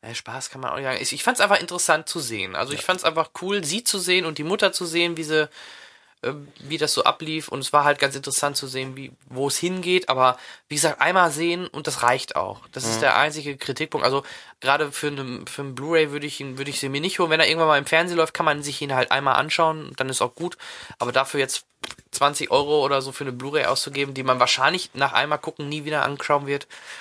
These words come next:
Speaker 1: außer man hat 'ne Sammlung, würde ich davon abraten. Und Kino ist jetzt eh fast durch. Er läuft zwar noch. Ja gut, also wie gesagt,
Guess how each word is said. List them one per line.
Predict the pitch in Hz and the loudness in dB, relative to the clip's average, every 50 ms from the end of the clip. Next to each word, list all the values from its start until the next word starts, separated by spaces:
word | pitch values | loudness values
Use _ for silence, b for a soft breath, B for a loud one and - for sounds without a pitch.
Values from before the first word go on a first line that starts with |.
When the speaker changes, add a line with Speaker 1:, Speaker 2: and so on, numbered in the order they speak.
| B B B B | B B B B
Speaker 1:
außer | - 123 135 - 139 | 0 2 2 2 0
man | 131 123 | -2 -2
hat | 123 - - | -4 -4 -6
'ne | 127 120 | -6 -2
Sammlung, | 117 117 117 123 123 127 123 127 123 - _ _ _ _ _ | 0 0 0 0 0 -4 -4 -6 -8 -14 _ _ _ _ _
würde | - 117 110 123 127 123 123 | -16 -12 -8 -6 -4 -4 -2
ich | 117 - | -2 -2
davon | 123 113 - 110 - | -2 -2 -2 0 -2
abraten. | - - - 98 98 | 0 0 0 0 0
Und | 101 110 - | -2 -4 -4
Kino | - - 127 131 135 131 | -4 -2 -2 0 0 2
ist | - - - | 2 2 2
jetzt | 107 110 - - | 0 -2 -4 -2
eh | 120 127 131 | -2 -2 -2
fast | - - 139 - - - | 0 -2 -2 -2 -2 -2
durch. | 143 131 - | -2 -2 0
Er | 120 107 | 0 4
läuft | 104 127 160 165 - | 6 6 4 4 2
zwar | - - 143 | 2 2 2
noch. | 143 143 143 147 - - B B B B B B | 2 2 0 -2 -2 -6 B B B B B B
Ja | 131 | 2
gut, | 143 151 - | 2 2 2
also | - 127 131 139 | 2 2 2 0
wie | 151 | -4
gesagt, | 151 156 135 147 143 139 - | -4 0 2 4 2 2 2